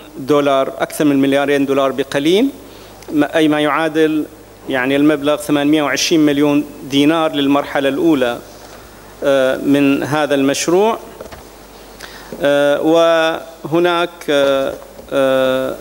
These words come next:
مرحلة ثانية. أتصور لعل هذا كله له علاقة بالمارشال الخليجي، لأنه يتحدث عن مليار وستمائة مليون، فهذه مبالغ كبيرة. آه، آه، هي جزء من ال-، ال-،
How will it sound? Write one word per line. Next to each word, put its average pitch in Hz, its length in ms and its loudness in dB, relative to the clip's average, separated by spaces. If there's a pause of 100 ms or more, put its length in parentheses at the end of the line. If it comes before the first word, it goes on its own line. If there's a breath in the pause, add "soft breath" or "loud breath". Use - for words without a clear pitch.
مرحلة 151 440 0
ثانية. 165 520 0
أتصور 190 480 2
لعل 170 280 2
هذا 170 260 0
كله 165 480 0
له 156 240 2
علاقة 160 400 0
بالمارشال 147 800 0
الخليجي، 147 520 0
لأنه 139 240 0
يتحدث 147 500 -2
عن 139 220 0
مليار 147 420 2
وستمائة 139 600 0 (100)
مليون، 160 460 2 (540 loud breath)
فهذه 160 300 2
مبالغ 156 380 2
كبيرة. 147 580 0 (760 loud breath)
آه، 139 420 0 (280)
آه، 143 300 0 (260)
هي 156 540 2 (300)
جزء 180 360 2
من 147 380 4
ال-، - 60 -8 (200)
ال-، 131 800 0